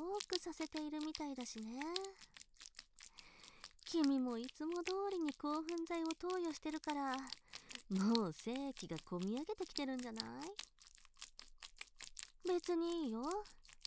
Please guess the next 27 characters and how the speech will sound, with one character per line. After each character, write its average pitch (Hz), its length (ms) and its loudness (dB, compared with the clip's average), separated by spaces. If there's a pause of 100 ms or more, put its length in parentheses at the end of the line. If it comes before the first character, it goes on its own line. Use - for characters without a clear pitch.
(120)
自 240 160 2
由 262 300 6
に 214 180 4
射 196 160 -2
精 220 240 -2
し 214 60 -4
ち - 140 -6
ゃ - 20 -4
っ 202 40 -6
て。 - 420 -8 (1000)
そ 208 240 4
れ 233 140 0
も 277 160 0
含 349 260 -4
め 440 80 2
て 339 140 -2
の 277 260 2 (420)
今 320 380 6
回 247 240 2
の 180 140 2
試 - 160 -2
験 392 180 2
の 277 140 2
わ 247 100 0
け 240 100 -6
だ 202 120 -4
し。 190 180 -6